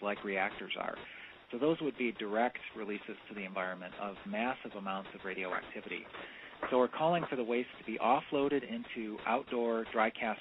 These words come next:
storage like happens now, but the dry casks have to be much better built. They take so many shortcuts at this point on dry cask storage. And they have to be fortified against attack.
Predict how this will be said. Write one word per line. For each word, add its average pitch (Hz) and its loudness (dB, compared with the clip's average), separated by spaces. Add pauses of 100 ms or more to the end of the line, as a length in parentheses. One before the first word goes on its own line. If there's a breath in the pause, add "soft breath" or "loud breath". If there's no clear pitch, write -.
(200)
storage 151 2 (400)
like 117 2
happens 139 2
now, 117 0 (480 soft breath)
but 120 -2
the 123 -2
dry 135 8
casks 113 4 (340)
have 143 4
to 120 -4
be 107 -2
much 120 0 (100)
better 104 2
built. 95 0 (160)
They 117 2
take 123 0 (120)
so 135 -2
many 131 0
shortcuts 107 0
at 98 -2
this 98 -4 (160)
point 95 -4
on 98 -4
dry 98 4
cask 95 -2 (100)
storage. 104 -4 (640 loud breath)
And 120 -4
they 120 4
have 131 2
to - -8
be 110 -4 (100)
fortified 127 4
against 120 -2
attack. 113 0